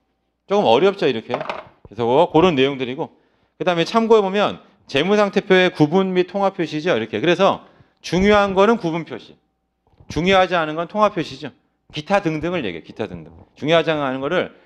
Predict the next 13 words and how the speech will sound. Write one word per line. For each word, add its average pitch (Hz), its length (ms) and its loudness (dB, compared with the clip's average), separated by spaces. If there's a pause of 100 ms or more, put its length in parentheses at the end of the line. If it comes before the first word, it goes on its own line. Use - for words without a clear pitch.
다 143 180 2
나열하는 151 480 4
것은, 190 420 -6 (320)
어, 78 540 -10
별로 120 360 -2
바람직하지 135 580 -4
못하다. 90 360 -18 (300)
그러니까 160 340 -2 (180)
사실 208 240 -2
주주총회라고 190 720 2
하는 160 180 -2
게 156 60 -4
뭐냐면 135 500 -4